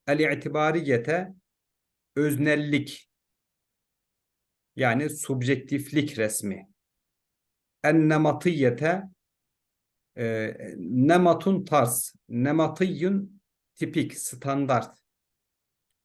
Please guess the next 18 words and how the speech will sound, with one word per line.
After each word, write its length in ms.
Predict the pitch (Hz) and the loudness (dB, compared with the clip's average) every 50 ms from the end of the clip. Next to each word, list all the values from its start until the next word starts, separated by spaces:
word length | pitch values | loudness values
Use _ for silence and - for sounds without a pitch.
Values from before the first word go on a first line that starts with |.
| _ _ _ _ _ _ _ _ _ _ _ 175 _ _ _ _ _ _ _ _ | _ _ _ _ _ _ _ _ _ _ _ _ _ _ _ _ _ _ _ _
Mimar, 760 | - 117 117 131 139 147 - 151 156 156 156 - - - - - _ _ _ | -6 -2 0 0 2 0 0 0 -2 -2 -4 -8 -12 -18 -20 -20 _ _ _
e, 500 | - 117 113 110 107 107 107 107 - - | -12 -8 -8 -6 -4 -6 -6 -8 -8 -12
kültürü, 680 | - - 131 123 120 120 - 120 110 113 120 139 165 | -6 -4 -2 -2 -2 -2 -4 -4 -2 0 0 0 -2
mimari 640 | 196 196 123 120 123 123 123 127 131 131 135 139 131 123 | -2 -4 -4 -2 0 2 2 4 4 2 2 0 -4 -6
kültür, 640 | - 117 110 104 101 - 113 127 151 156 156 - - _ _ _ _ _ _ _ _ _ _ _ _ _ _ _ _ _ _ _ _ _ _ _ _ _ _ _ _ | -8 -8 -6 -6 -8 -6 -6 -6 -6 -6 -10 -14 -18 _ _ _ _ _ _ _ _ _ _ _ _ _ _ _ _ _ _ _ _ _ _ _ _ _ _ _ _
tipik 420 | 135 - - 190 196 196 - - | -12 -4 -2 -2 -2 -2 -4 -2
bir 180 | 143 131 120 113 | 0 0 0 0
suret, 680 | - - - - - 147 143 135 127 113 117 - - | -4 -8 -10 -6 -4 -2 0 2 2 0 0 -4 -4
resim 320 | 127 131 127 - 156 135 | -4 -4 -2 -2 -2 0
ortaya 360 | 123 117 117 - 117 110 107 - | 0 0 0 0 0 0 0 0
koymaktadır. 580 | 113 107 107 104 101 - - 98 98 98 107 | -2 -2 -2 -4 -6 -8 -12 -12 -12 -6 -4
Bakın 300 | 131 131 127 135 120 117 | -4 -4 -2 0 0 2
nematiyye 520 | 131 135 135 131 127 - 135 131 143 160 151 | 2 2 0 -2 -2 -2 -4 -2 -2 -2 -2
uyuyor 360 | 131 120 110 104 98 - - - | -2 -2 -4 -4 -6 -8 -6 -4
ama 200 | 139 139 131 127 | -2 -2 0 0
anlamını 340 | 127 127 123 131 143 131 | 0 0 0 0 0 0
bilirsek 400 | 127 117 117 117 - 113 95 - | 0 0 -2 -2 -4 -6 -8 -8
tabii. 300 | - 95 92 92 - - | -10 -10 -10 -10 -14 -16